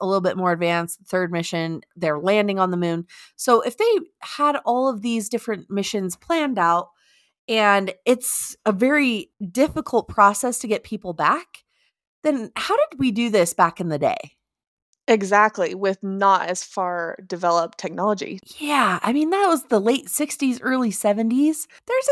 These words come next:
Speaker 1: inconsistencies there that make me question there might be some validity, right?
Speaker 2: Well, part of me, too, is like, we don't know everything that's going on, right? Like, our government, it doesn't tell us everything that's going on, right? So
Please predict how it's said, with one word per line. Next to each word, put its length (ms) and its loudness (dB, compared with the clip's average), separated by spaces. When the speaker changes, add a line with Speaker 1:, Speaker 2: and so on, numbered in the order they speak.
Speaker 1:
inconsistencies 800 -6
there 160 2
that 200 0
make 400 2
me 140 -2
question 720 0
there 180 0
might 420 -2
be 140 -6
some 240 -6
validity, 600 -4
right? 380 4
Speaker 2:
Well, 140 6
part 260 4
of 140 0
me, 240 -2
too, 400 -2
is 260 -4
like, 480 -2
we 160 -6
don't 200 -2
know 140 -4
everything 380 -8
that's 200 -8
going 240 -6
on, 260 -10
right? 400 2
Like, 100 -2
our 140 4
government, 840 0
it 180 2
doesn't 380 0
tell 200 -2
us 160 -6
everything 400 -6
that's 180 -10
going 220 -6
on, 240 -10
right? 320 0
So 500 4